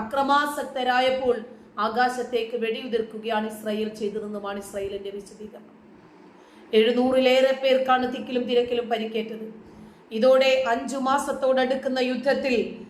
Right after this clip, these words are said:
കൊല്ലപ്പെട്ടവരുടെ എണ്ണം മുപ്പതിനായിരത്തിലധികമായി. എഴുപതിനായിരത്തിലധികം ആളുകൾ പരിക്കേറ്റു. ഗാസ സിറ്റിയിലെ മൃതദേഹങ്ങൾ ചിതറിക്കിടക്കുകയായിരുന്നെന്നും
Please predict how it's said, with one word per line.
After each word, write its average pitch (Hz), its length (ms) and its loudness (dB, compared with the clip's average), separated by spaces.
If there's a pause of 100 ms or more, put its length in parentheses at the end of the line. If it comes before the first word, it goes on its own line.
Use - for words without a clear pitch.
(160)
കൊല്ലപ്പെട്ടവരുടെ 247 800 2 (100)
എണ്ണം 254 240 0 (200)
മുപ്പതിനായിരത്തിലധികമായി. 220 1400 -2 (1120)
എഴുപതിനായിരത്തിലധികം 285 1200 2
ആളുകൾ 277 300 2 (100)
പരിക്കേറ്റു. 247 500 0 (720)
ഗാസ 226 380 2
സിറ്റിയിലെ 240 400 -2
മൃതദേഹങ്ങൾ 240 600 0
ചിതറിക്കിടക്കുകയായിരുന്നെന്നും 220 1200 -4